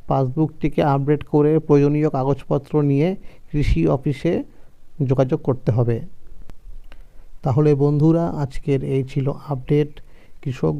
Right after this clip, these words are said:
বন্ধু প্রকল্প সহ সরকারি বিভিন্ন প্রকল্পের আপডেট। যদি সঠিক সময়ে পেতে চান,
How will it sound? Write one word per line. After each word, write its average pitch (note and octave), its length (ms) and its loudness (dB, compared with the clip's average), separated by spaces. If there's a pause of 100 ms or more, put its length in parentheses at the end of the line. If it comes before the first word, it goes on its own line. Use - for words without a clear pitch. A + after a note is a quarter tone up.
(120)
বন্ধু D3 300 0 (140)
প্রকল্প C#3 440 -2 (220)
সহ C3+ 180 -2 (240)
সরকারি C3+ 460 0 (140)
বিভিন্ন C#3+ 360 0 (180)
প্রকল্পের C3 580 -2 (180)
আপডেট। C3+ 320 0 (100)
যদি C#3 200 0 (540)
সঠিক C#3 320 0 (140)
সময়ে C#3 360 0
পেতে C3+ 280 0
চান, C#3 180 2